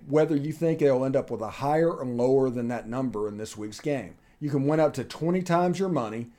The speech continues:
in a single night. Underdog keeps it super simple with their easy-to-use website and mobile apps. Pick between two and five players for your pick'em slip. Get all your picks right,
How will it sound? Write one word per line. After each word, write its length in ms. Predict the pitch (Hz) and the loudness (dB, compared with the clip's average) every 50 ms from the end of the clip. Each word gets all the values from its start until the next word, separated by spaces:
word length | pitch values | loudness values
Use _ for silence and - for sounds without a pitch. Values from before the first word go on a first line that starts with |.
| _ _ | _ _
in 140 | - 135 120 | -10 -8 -6
a 80 | 117 110 | -6 -6
single 480 | - - - 151 151 156 151 156 156 | -6 -6 -2 0 0 0 2 0 0
night. 300 | 151 143 117 92 80 - - _ _ _ _ _ - | 0 -2 -4 -4 -6 -12 -18 _ _ _ _ _ -2
Underdog 560 | 143 151 160 165 143 143 143 135 127 123 120 | -2 0 0 2 6 6 6 6 6 4 2
keeps 240 | 143 139 127 - 127 | 0 -2 -2 -2 -4
it 120 | 104 98 | -10 -10
super 360 | - - - 233 233 233 147 | -10 -6 -4 -4 -2 -2 -4
simple 400 | 131 - 139 131 117 - - 120 | -4 -4 -4 -4 -4 -4 -4 -6
with 140 | 127 131 131 | -6 -4 -4
their 180 | 127 120 110 - | -2 -4 -4 -4
easy-to-use 680 | 147 156 165 151 165 156 147 143 135 139 143 131 107 | -4 -4 0 2 2 2 2 2 0 2 0 0 0
website 640 | 110 143 156 151 - - - 113 101 104 104 98 - _ _ - - - - - | 2 2 2 2 0 -4 -8 -6 -6 -6 -8 -10 -14 _ _ -20 -20 -20 -16 -10
and 320 | 127 131 135 147 151 151 | -6 -4 -4 -2 -2 -2
mobile 340 | 156 160 165 143 131 110 98 | 0 0 0 0 0 -2 -4
apps. 480 | 98 95 78 73 - - - - - - - - - - - - - _ _ - - | -4 -6 -8 -10 -14 -18 -20 -20 -20 -20 -20 -20 -20 -20 -20 -20 -20 _ _ -18 -6
Pick 180 | - 214 240 240 | 0 0 2 2
between 360 | 214 175 - 170 180 165 147 | 0 -4 0 0 0 0 0
two 260 | - - - 220 233 | -2 -2 -2 0 0
and 180 | 233 185 170 160 | 0 -2 -4 -2
five 300 | - 165 165 170 170 165 | 0 2 4 4 2 2
players 460 | - 151 139 117 110 107 113 110 - | 2 2 2 2 2 -2 -4 -6 -8
for 240 | - - 151 147 156 | -6 0 0 0 2
your 120 | 180 190 | 0 -4
pick'em 360 | 185 - 185 180 180 135 120 110 | -2 0 0 0 0 -2 -6 -6
slip. 400 | - 107 107 107 98 - - - - - - - - - 127 | -6 -8 -8 -8 -8 -8 -12 -16 -20 -20 -20 -20 -20 -10 0
Get 200 | 127 131 123 - | 0 0 0 2
all 200 | 120 127 143 165 | 2 4 4 4
your 160 | 185 202 185 | 4 2 0
picks 300 | - 185 165 - - - | 2 4 2 2 2 0
right, 380 | 131 123 113 110 110 110 - | -2 0 0 0 -2 -4 -6